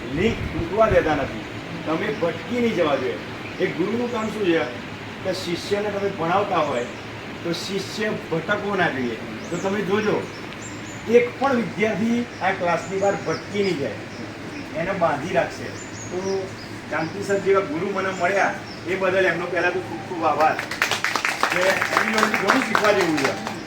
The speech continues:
મારા ફાધર, મધર, મારો ભાઈ અત્યારે એમ એસ સી યોગ કરી અને પી એચ ડી યોગ કરે છે. પી એચ ડી, અ, યોગની અંદર પી એચ ડી કરે છે મધ્યપ્રદેશમાં. એટલે મારું ખાનદાન,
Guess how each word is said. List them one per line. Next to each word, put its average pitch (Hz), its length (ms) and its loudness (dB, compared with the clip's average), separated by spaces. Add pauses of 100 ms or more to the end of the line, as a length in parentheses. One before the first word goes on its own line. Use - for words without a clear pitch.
(160)
મારા 180 160 2
ફાધર, 170 540 4 (160)
મધર, 156 380 0 (260)
મારો 165 160 0
ભાઈ 170 240 0
અત્યારે 175 400 0 (420)
એમ 180 140 -4
એસ 185 100 0
સી 170 260 -4
યોગ 175 260 -2
કરી 180 120 2 (440)
અને 156 100 -2
પી 196 220 -6
એચ 196 180 2
ડી 190 140 -2
યોગ 156 200 -2
કરે 120 180 -4
છે. 104 320 -10
પી 170 120 -2
એચ 185 120 0
ડી, 160 80 -4
અ, 139 100 0
યોગની 170 360 -2
અંદર 185 160 -4
પી 175 220 -2
એચ 160 140 -2
ડી 139 60 0
કરે 147 220 0
છે 147 60 0
મધ્યપ્રદેશમાં. 131 1120 -6
એટલે 156 120 -2
મારું 165 280 -2
ખાનદાન, 160 340 -2